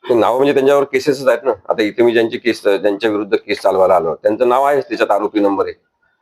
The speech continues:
सिंधुदुर्गात आहे, रत्नागिरीत आहेत, म्हणजे एवढी गुंडागर्दी नाही करायला पाहिजे ना सारखं सारखं.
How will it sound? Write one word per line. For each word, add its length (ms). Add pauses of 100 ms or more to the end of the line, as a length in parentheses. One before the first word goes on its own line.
(340)
सिंधुदुर्गात 520
आहे, 200
रत्नागिरीत 540
आहेत, 180
म्हणजे 180
एवढी 280
गुंडागर्दी 520
नाही 140
करायला 240
पाहिजे 200
ना 100
सारखं 320
सारखं. 240